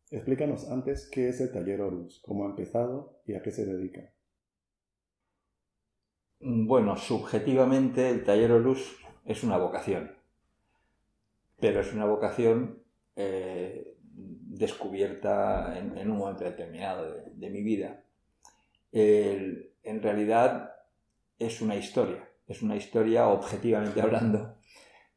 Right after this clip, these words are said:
Speaker 2: porque es reproducir el arte, reproducir el arte en general y el arte antiguo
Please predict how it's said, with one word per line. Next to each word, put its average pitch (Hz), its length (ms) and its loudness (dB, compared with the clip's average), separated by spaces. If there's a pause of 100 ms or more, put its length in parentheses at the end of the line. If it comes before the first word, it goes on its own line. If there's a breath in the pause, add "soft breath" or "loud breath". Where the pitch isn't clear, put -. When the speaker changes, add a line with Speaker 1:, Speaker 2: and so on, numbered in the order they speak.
(140)
Speaker 2:
porque 107 380 0
es - 320 -4
reproducir 113 680 2
el 104 120 4
arte, 107 480 -2 (100)
reproducir 95 500 -2
el 113 120 6
arte 117 320 2
en 113 100 2
general 110 680 2
y 90 100 -4
el 90 100 -2
arte 101 300 2
antiguo 104 760 -2